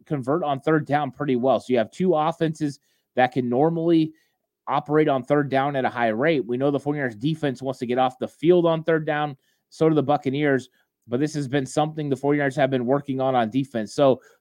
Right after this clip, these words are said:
third down efficiency is gonna be very important in this game. If you can keep your offense on the field,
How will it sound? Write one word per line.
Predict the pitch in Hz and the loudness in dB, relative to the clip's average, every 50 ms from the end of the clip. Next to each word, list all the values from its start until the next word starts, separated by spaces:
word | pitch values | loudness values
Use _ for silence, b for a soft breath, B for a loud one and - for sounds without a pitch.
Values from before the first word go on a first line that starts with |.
| _ - | _ 4
third | 160 208 240 311 | 4 6 6 4
down | 269 262 254 | 2 2 2
efficiency | 233 - - 202 196 - 214 185 - - 185 | 0 0 0 -2 -2 0 -2 -4 -2 -4 -4
is | 156 | -2
gonna | 131 170 170 | -2 -2 0
be | 160 156 143 | 2 2 2
very | 120 139 147 170 175 | 2 2 2 2 2
important | 165 151 - 160 170 170 165 | 0 -2 -2 -2 -2 -2 -2
in | 160 | -4
this | 151 - | -8 -6
game. | - 151 151 156 160 156 | -4 -2 -2 0 -2 -4
If | 156 - _ _ _ _ - | -6 -10 _ _ _ _ 0
you | 135 170 | 2 2
can | 165 - 170 | 2 0 -2
keep | 160 - 175 165 - | -4 -4 -4 -2 0
your | 151 143 - - - | 0 0 -2 -4 -6
offense | 123 151 160 165 - - 175 156 147 - - - _ - | -6 -4 -4 -4 -2 -2 -2 -2 -2 -4 -10 -16 _ -6
on | 143 175 208 208 | -2 -2 0 0
the | 190 165 | -2 -2
field, | - - 131 123 123 120 - - | 0 2 4 4 4 2 0 -4